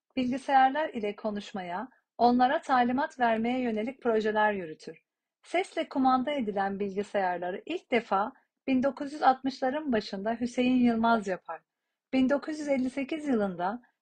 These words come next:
çalışmalarını yakından takip ettiği Albert Einstein'ın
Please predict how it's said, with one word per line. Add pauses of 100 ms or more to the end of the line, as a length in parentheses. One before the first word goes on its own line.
çalışmalarını
yakından
takip
ettiği
Albert
Einstein'ın